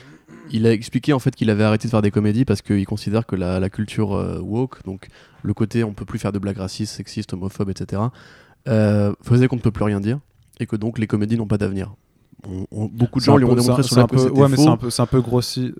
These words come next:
Speaker 2: C'est, enfin, je veux pas, enfin, je sais pas, j'ai, j'ai l'impression que c'est un peu grossir le trait quand même par
Speaker 1: Je
Speaker 2: rapport
Speaker 1: suis
Speaker 2: à, à
Speaker 1: d'accord
Speaker 2: ses
Speaker 1: avec ça.
Speaker 2: propos exacts.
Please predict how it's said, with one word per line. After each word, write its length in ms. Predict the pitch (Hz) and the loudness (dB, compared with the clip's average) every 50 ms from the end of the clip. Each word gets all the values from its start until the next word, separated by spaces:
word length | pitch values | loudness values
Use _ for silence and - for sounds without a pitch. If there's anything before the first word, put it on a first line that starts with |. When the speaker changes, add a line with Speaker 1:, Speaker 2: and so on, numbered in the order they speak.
| - - | -14 -8
Speaker 2:
C'est, 120 | - - | -4 -4
enfin, 220 | 117 110 120 123 113 | -2 0 0 0 2
je 60 | 110 | 2
veux 60 | 113 | 2
pas, 320 | 104 117 110 107 107 107 | 2 2 0 0 0 -2
enfin, 180 | 107 104 - 120 | -2 -4 -4 -6
je 60 | - | -4
sais 60 | - | -2
pas, 120 | 120 123 120 | 0 0 0
j'ai, 160 | 113 117 107 | 0 0 -2
j'ai 60 | 107 | -4
l'impression 260 | 110 104 110 113 120 | -2 -2 -2 -4 -4
que 60 | 117 - | -4 -4
c'est 80 | 120 | -6
un 40 | 104 | -4
peu 140 | 95 107 107 | -4 -4 -4
grossir 340 | 104 104 110 107 - 113 107 | -2 -2 -2 -2 -2 -4 -4
le 60 | 107 | -4
trait 160 | - - 113 110 | -4 -6 -6 -6
quand 120 | - 113 | -4 -4
même 120 | 117 120 110 | -4 -2 -2
par 160 | 117 104 104 | 0 0 0
Speaker 1:
Je 100 | 131 - | 2 2
Speaker 2:
rapport 140 | 110 104 107 | 2 2 2
Speaker 1:
suis 60 | 110 | 0
Speaker 2:
à, 20 | - | -2
à 20 | |
Speaker 1:
d'accord 140 | - 120 - | -2 -2 2
Speaker 2:
ses 60 | 123 | 2
Speaker 1:
avec 140 | 117 110 110 | 2 2 4
ça. 60 | 127 | 2
Speaker 2:
propos 200 | 131 - 131 131 127 | 2 4 4 4 4
exacts. 320 | 117 110 123 139 156 143 | 4 4 2 2 0 0